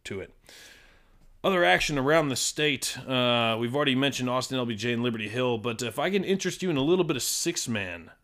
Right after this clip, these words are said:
uh, we've got Lake, uh, Lakey at Rankin. Um, these are two top teams in six-man right now. Uh, I, I expect Rankin to come out on top, but, uh,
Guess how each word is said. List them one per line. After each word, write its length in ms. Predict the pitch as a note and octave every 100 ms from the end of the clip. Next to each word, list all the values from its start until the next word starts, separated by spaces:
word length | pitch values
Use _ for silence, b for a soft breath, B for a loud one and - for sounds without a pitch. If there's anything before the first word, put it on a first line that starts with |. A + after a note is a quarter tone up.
| b b b
uh, 160 | - G#2
we've 160 | A#2 A#2+
got 260 | C3 -
Lake, 300 | A#2 C#3 C#3+ A#2+
uh, 200 | G#2+ G2+
Lakey 600 | G2 E3 F3 C3+ F#2+ - A2
at 180 | C3 -
Rankin. 440 | G2+ C#3 C3+ F#2+ F2+ b b -
Um, 180 | G#2+ G#2
these 180 | C#3
are 40 | C#3
two 420 | - D3+ C#3+ C#3 C3
top 480 | - C#3 D3 - - _ _ _ _
teams 500 | - C#3+ C#3 D3 C3+ A#2+
in 340 | C3 C3+ C3+
six-man 560 | - - C#3+ C#3 C#3+ D3
right 160 | D3
now. 300 | C3+ D3 D#3 - b b b
Uh, 360 | G2+ G2 F#2+ -
I, 200 | G#2+ A2+
I 100 | A2
expect 380 | A2+ - C#3 A2
Rankin 320 | G#2+ A#2 C3+
to 60 | B2
come 280 | - C3 B2+
out 120 | B2
on 160 | A#2 A2+
top, 380 | B2+ B2+ - - -
but, 380 | G2+ G#2 -
uh, 180 | G#2+ G2+